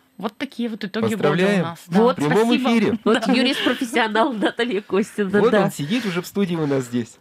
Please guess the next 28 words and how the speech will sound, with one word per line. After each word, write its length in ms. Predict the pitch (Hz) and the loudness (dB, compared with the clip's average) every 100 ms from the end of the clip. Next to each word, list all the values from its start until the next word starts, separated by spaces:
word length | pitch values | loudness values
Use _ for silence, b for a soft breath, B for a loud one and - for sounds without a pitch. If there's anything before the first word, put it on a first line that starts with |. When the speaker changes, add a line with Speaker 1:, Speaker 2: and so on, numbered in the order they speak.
| - | -2
Speaker 3:
Так, 220 | 262 - | 0 0
ну 120 | 233 | -6
все-таки 500 | 247 330 359 311 233 | -2 0 0 -2 -2
вот 160 | 220 247 | -2 0
Наталья, 380 | 240 269 277 277 | -2 -2 -2 -4
ты 160 | 233 | -4
такую 340 | 220 240 254 202 | -4 -4 -4 -4
просто 320 | 240 240 240 | -4 -4 -8
печальную 560 | 214 220 240 214 190 | -8 0 0 2 0
вообще, 300 | 175 170 208 | -2 -2 -4
наверное, 520 | 175 180 170 165 175 170 | -2 -2 -2 -2 -2 0
да, 280 | 151 165 | 0 0
для, 340 | 156 170 180 165 | 0 0 0 0
для 240 | 160 185 | -2 -2
женщин, 480 | 175 202 220 - 180 | 0 0 0 -4 -2
э, 340 | 180 180 185 185 B B | 0 2 0 -2 B B
озвучила 500 | 185 208 262 185 208 | -2 0 -2 0 0
Speaker 1:
Да. 60 | |
Speaker 3:
информацию, 500 | 202 220 208 247 247 | 0 0 0 -2 -2
а 20 | 196 | -4
как 180 | 247 | -4
же 140 | 214 196 | -4 -2
новое 340 | 226 208 202 | -2 0 -2
платье? 600 | 196 196 185 160 - 151 160 | -2 0 0 -2 -6 -8 -4
Но 160 | 190 | -2
все-таки 720 | 196 269 262 233 - 185 180 | -2 -4 -4 -6 -4 -2 0
вот, 200 | 170 196 - | 0 -4 -6
э, 500 | - 170 185 185 196 | -8 -4 -2 0 -2